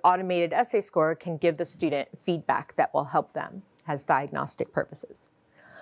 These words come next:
Users, that means both test takers and people who are giving the test, institutions, are becoming less selective due to the pandemic. We were really scrambling for a while there, right? So we needed to use tests that could be easily delivered online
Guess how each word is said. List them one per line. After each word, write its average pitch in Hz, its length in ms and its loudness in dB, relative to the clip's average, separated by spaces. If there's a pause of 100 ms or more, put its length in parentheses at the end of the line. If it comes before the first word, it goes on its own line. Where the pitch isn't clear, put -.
(600)
Users, 247 1120 4 (340)
that 190 220 6
means 190 280 -8
both 180 220 4
test 175 260 2
takers 202 640 4
and 165 680 0 (380)
people 185 320 4
who 170 60 2
are 156 120 6
giving 285 260 2
the 175 60 6
test, 156 520 0
institutions, 170 880 0
are 190 100 6
becoming 202 520 -2
less 208 400 2
selective 208 760 2
due 214 120 4
to 202 80 6
the 190 120 2
pandemic. 180 680 0 (200)
We 277 140 6
were 392 100 6
really 233 200 6
scrambling 196 640 2
for 151 200 2
a 139 80 4
while 143 300 4
there, 139 380 -2
right? 208 360 2 (280)
So 208 200 6
we 226 160 0
needed 247 300 -4
to - 120 -6
use 226 320 -4
tests - 420 0
that - 180 4
could 196 160 -2
be 190 240 -4
easily 208 440 0
delivered 180 440 4
online 156 560 0